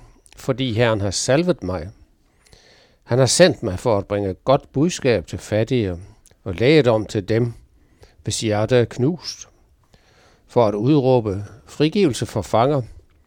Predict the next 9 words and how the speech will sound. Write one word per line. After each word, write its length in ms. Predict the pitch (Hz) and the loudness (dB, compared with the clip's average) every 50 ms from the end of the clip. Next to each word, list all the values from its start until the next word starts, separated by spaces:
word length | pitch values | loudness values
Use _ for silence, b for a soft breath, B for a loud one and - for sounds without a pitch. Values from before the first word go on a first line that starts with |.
| b b b b b b b b b b _ _ - - _ _ _ | b b b b b b b b b b _ _ -20 -20 _ _ _
og 120 | 110 110 | -2 0
løsladelse 540 | 104 113 131 123 - 123 123 110 98 - 107 | 2 2 0 0 0 0 -2 -2 -2 -4 -6
for 120 | - - 95 | -6 -6 -4
lænkede, 500 | 98 110 135 135 - 143 107 92 107 107 | -2 -2 -2 0 0 -2 -2 -4 -6 -10
for 220 | - - 120 110 95 | -8 -4 -2 -2 -2
at 80 | 101 | -2
udråbe 520 | 101 101 120 135 123 110 110 110 101 - 92 | -2 -2 -2 -2 0 -2 -2 -2 -4 -6 -6
et 220 | 98 101 - - | -8 -8 -8 -8
nådeår 840 | 104 92 95 104 113 120 123 120 95 92 98 95 85 90 98 95 - | -6 -4 -4 -2 0 0 0 0 0 0 -2 -2 -4 -6 -10 -14 -16